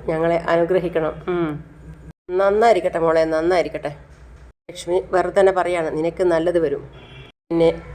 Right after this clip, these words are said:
ചന്ദ്രിക വീണ്ടും പ്രാർത്ഥനയ്ക്കായി വിളക്കൊക്കെ കത്തിച്ച് വെക്കുകയാണ്. എന്നിട്ട് അച്ഛനെ വിളിക്കുകയാണ്. "അച്ഛാ,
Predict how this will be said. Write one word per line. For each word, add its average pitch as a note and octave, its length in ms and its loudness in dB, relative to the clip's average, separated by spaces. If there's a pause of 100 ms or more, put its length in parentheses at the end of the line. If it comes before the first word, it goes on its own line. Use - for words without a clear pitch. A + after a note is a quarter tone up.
(120)
ചന്ദ്രിക F3+ 360 6
വീണ്ടും F#3 380 4
പ്രാർത്ഥനയ്ക്കായി F3 680 0
വിളക്കൊക്കെ E3+ 520 -2
കത്തിച്ച് E3+ 340 -4
വെക്കുകയാണ്. D#3 320 -4
എന്നിട്ട് E3 360 -8
അച്ഛനെ E3+ 420 -2
വിളിക്കുകയാണ്. E3 480 -2 (400)
"അച്ഛാ, D#3+ 320 -2